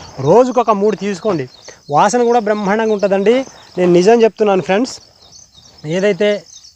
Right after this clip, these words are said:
ఈ చెట్టు బుడ్డబోసి, ఆ, తీగల క-, పండ్లు అనేసి మనం ప్రతిరోజు కనుక ఒక రెండో మూడో తిన్నట్లయితేనండి, మనం ఎక్కడికి వెళ్ళాల్సిన అవసరం లేదు. ఓకేనా? అంత చక్కగా ఉంటది. కానీ ఎవరైనా యూజ్ చేస్తారండి?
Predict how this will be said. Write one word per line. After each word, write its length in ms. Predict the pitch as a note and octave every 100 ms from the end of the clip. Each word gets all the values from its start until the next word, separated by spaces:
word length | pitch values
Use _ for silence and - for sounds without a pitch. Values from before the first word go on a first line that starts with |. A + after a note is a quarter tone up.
| -
ఈ 120 | F#3 -
చెట్టు 200 | F#3 -
బుడ్డబోసి, 800 | F#3+ F3+ G3+ G3+ E3 F#3 F#3 E3+ _ _ - - E3+
ఆ, 540 | E3 D#3+ D#3 D#3 D3+ - -
తీగల 320 | G3 G3 F#3+
క-, 260 | - - E3+ E3+
పండ్లు 200 | F3+ F#3+
అనేసి 340 | F#3 F3+ G3+
మనం 280 | F3+ F3 E3+
ప్రతిరోజు 640 | D#3 D#3+ G#3+ A3 G3+ G3
కనుక 180 | G3 F#3
ఒక 140 | E3
రెండో 380 | E3 E3 F#3 G#3+
మూడో 260 | F#3+ F#3 F#3+
తిన్నట్లయితేనండి, 960 | - E3+ F3+ E3 E3+ E3+ D#3+ E3+ B3 C4 - - - D#3+
మనం 120 | D#3+
ఎక్కడికి 380 | D#3 - G3+ G#3
వెళ్ళాల్సిన 420 | F3+ F3+ F3 F#3
అవసరం 360 | E3+ D3+ E3 E3
లేదు. 240 | C#3+ B2+ - _ _ _ _ _ -
ఓకేనా? 280 | D3+ F3 A3+ _ - - -
అంత 180 | D3+ G#3
చక్కగా 400 | - F#3+ A#3 A#3
ఉంటది. 280 | G#3+ A3
కానీ 340 | G#3+ G#3+ A#3+ G3 -
ఎవరైనా 360 | E3+ G3 A3 G#3+
యూజ్ 300 | G#3 G#3+ G#3
చేస్తారండి? 480 | F#3 G#3+ G3+ G3